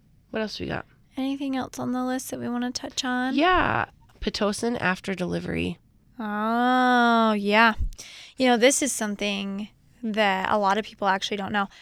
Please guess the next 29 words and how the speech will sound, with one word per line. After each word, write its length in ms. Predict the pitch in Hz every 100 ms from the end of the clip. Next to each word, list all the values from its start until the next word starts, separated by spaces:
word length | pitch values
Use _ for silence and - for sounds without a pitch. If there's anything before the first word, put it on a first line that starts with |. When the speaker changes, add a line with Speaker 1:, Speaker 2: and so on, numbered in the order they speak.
| -
Speaker 2:
When 140 | 247
I'm 220 | 233 247 254
working 240 | 240 220
in 80 | 220
my 120 | 214
prenatals 480 | 208 226 214 220 214
with 140 | 226
my 80 | 220
clients, 480 | - 240 233 214 -
I, 120 | -
and 360 | 220 214 220 208
I 100 | 214
mention 380 | 214 233 254
this, 220 | 214 208 220
everyone's 180 | 214
like, 160 | 208 202
"Wait, 160 | 240 -
what? 340 | 196 302 - - _
Wait, 160 | 269 -
wh-, 180 | - -
why? 480 | 262 320 208 202 240
Why? 240 | 240 254 - _ _
They 340 | - 233 - 254
do 160 | 220 214
what 220 | 208 -
with 140 | 330
Pitocin 420 | 381 370 427 427 494
after 160 | 508 508
birth?" 280 | 494 508 508